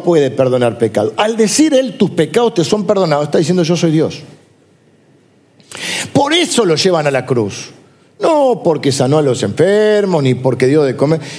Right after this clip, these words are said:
Bueno, pasa con la iglesia. Hoy a la gente no le molesta que la iglesia ayude a los pobres, haga esto. ¿Qué le molesta? "Ah, acá empezá con Jesús, qué fanático". Ahí está el punto. Porque la lucha entre el bien y el mal, entre la oscuridad, la tiniebla y la luz,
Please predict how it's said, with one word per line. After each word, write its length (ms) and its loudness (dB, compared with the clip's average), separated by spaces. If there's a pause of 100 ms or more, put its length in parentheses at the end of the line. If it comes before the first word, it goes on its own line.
(180)
Bueno, 220 0
pasa 260 0
con 120 0
la 60 2
iglesia. 300 2
Hoy 80 2
a 60 2
la 80 0
gente 260 0
no 80 2
le 80 2
molesta 340 0
que 120 0
la 100 2
iglesia 320 2
ayude 520 2
a 40 0
los 120 -2
pobres, 600 2
haga 220 2
esto. 360 0 (220)
¿Qué 100 -2
le 120 0
molesta? 400 0
"Ah, 240 2
acá 160 -2
empezá 320 -2
con 120 0
Jesús, 460 2
qué 100 2
fanático". 520 0
Ahí 180 2
está 160 0
el 100 0
punto. 320 -4 (880)
Porque 280 0
la 100 2
lucha 300 2
entre 240 0
el 80 0
bien 200 2
y 60 2
el 120 0
mal, 280 0
entre 220 0
la 80 2
oscuridad, 440 2
la 140 0
tiniebla 440 2
y 40 0
la 120 2
luz, 280 0